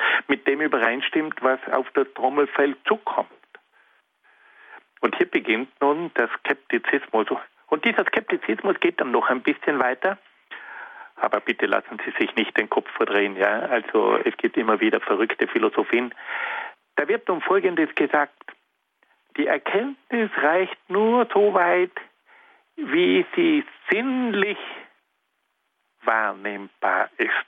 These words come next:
Also nur das, was ich mit meinen Sinnen wahrnehmen kann, kann ich wirklich erkennen.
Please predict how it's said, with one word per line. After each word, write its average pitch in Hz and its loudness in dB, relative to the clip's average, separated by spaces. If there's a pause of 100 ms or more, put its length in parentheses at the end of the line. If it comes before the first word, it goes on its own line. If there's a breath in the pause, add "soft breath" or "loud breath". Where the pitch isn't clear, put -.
(840 loud breath)
Also 123 -2
nur 202 2
das, 185 0 (160)
was 139 0 (220)
ich 139 -4 (1200 loud breath)
mit 160 0 (180)
meinen 135 0
Sinnen 139 -2 (180)
wahrnehmen 156 0
kann, 196 -2 (680 loud breath)
kann 143 0
ich 127 0
wirklich 139 0
erkennen. 104 -2